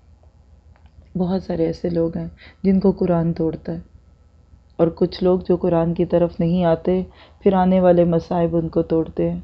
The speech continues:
کبھی بچے کی اچانک موت، شوہر کا صدمہ، چلتے ہوئے کام کا ختم ہو جانا، آگ لگ جانا، یہ نعمتیں ہو جاتی ہیں۔ اللہ تعالیٰ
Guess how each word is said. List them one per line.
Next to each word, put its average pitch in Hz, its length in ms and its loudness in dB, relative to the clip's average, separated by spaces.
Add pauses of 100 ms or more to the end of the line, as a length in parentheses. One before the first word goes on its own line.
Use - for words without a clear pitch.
(100)
کبھی 180 240 0
بچے 170 340 0
کی 170 160 -2
اچانک 165 520 -2
موت، 165 240 -4 (640)
شوہر 175 360 0
کا 170 140 -2
صدمہ، 170 520 -2 (1800)
چلتے 180 360 0
ہوئے 180 140 0
کام 175 320 -2
کا 175 120 -6
ختم 175 380 -4
ہو 175 100 -2
جانا، 175 480 -2 (140)
آگ 175 280 0
لگ 170 260 -2
جانا، 170 440 -2 (500)
یہ 220 360 4 (180)
نعمتیں 180 520 2
ہو 202 140 2
جاتی 180 460 0
ہیں۔ 170 140 -4 (420)
اللہ 185 180 4
تعالیٰ 175 260 2